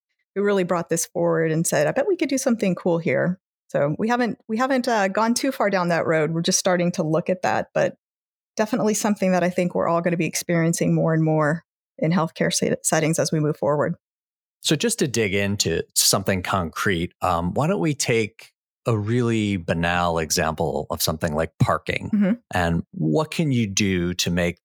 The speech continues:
Speaker 2: that better from a design perspective? And is that something that would lie, because it seems like it's a small thing and
Speaker 1: Mm-hmm.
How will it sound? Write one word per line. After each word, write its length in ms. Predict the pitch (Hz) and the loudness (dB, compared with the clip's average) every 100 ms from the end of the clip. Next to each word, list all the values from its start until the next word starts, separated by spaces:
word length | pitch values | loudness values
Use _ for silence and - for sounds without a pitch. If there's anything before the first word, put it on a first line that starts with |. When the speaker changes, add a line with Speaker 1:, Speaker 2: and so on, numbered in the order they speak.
| 80 | -4
Speaker 2:
that 340 | 90 87 - - | 0 0 -2 -4
better 380 | 78 64 57 - | -2 -2 -4 -4
from 180 | 90 | -4
a 40 | 78 | -2
design 440 | 87 78 78 80 | -2 -2 -2 -2
perspective? 800 | 78 80 - - - - 52 107 - | -2 -2 -2 -4 -6 -6 -4 -6 -6
And 300 | 87 80 78 _ _ _ | -6 -6 -8 _ _ _
is 100 | 90 | 0
that 220 | 104 101 | 0 2
something 320 | - 107 98 92 | 0 0 0 0
that 120 | 90 | 0
would 300 | 95 80 - | -2 -4 -2
lie, 640 | 95 90 87 87 85 85 | 0 0 0 0 -2 -4
because 280 | 82 - - | -8 -8 -6
it 100 | 76 | -2
seems 300 | - 90 87 | 0 0 0
like 180 | 82 78 | -2 -2
it's 140 | 87 | -2
a 40 | - | -2
small 360 | - 151 143 | -2 0 0
thing 600 | 123 127 120 113 110 104 | 0 0 0 0 0 0
and 240 | 85 76 73 | 0 0 2
Speaker 1:
Mm-hmm. 280 | 208 196 | 2 2